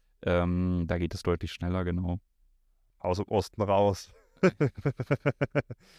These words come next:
Speaker 1: Ja, sicher, klar. Also das ist natürlich, weiß ich, ich glaub jetzt hier zum Beispiel,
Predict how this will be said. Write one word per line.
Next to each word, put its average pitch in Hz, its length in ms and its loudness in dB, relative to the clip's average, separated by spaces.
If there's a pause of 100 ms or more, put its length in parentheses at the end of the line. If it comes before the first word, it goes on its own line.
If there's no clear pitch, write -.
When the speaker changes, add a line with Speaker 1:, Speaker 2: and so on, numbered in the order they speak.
(1000)
Speaker 1:
Ja, 107 260 0
sicher, - 260 -2
klar. 107 260 0
Also 95 180 0
das 90 140 0
ist 113 120 -4
natürlich, - 280 -2
weiß 110 140 4
ich, 107 60 -4
ich - 40 -20
glaub 104 200 -2
jetzt - 160 -4
hier 123 120 0
zum - 160 -4
Beispiel, 107 380 0